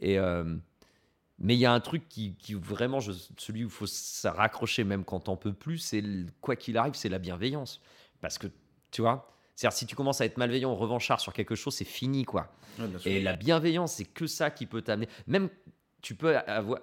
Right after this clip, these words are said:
Speaker 1: et c'est pas, ça veut pas dire aimer tout le monde, c'est-à-dire, tu peux avoir quelqu'un qui te sort par les yeux, quoi, pour une raison ou pour une autre. Mais le but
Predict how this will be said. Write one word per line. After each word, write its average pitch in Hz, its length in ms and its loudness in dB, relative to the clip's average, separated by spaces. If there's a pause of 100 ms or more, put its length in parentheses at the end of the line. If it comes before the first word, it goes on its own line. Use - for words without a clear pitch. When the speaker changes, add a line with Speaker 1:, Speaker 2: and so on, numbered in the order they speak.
Speaker 1:
et 135 120 2
c'est 123 140 -2
pas, 139 320 6
ça 120 120 -2
veut 107 60 0
pas 147 120 4
dire 151 120 4
aimer 117 160 4
tout 151 140 2
le 151 40 4
monde, 160 220 4
c'est-à-dire, 107 240 4
tu - 80 -8
peux 143 140 0
avoir 104 180 4
quelqu'un 120 220 -2
qui - 120 -12
te - 60 -12
sort - 320 -2
par 98 180 2
les 104 200 0
yeux, 131 160 2
quoi, - 260 -4 (500)
pour 87 140 -6
une 82 60 -6
raison 131 300 6
ou 113 40 2
pour 101 260 0
une 131 100 0
autre. 147 200 0 (320)
Mais 101 120 0
le 107 120 2
but 143 320 -2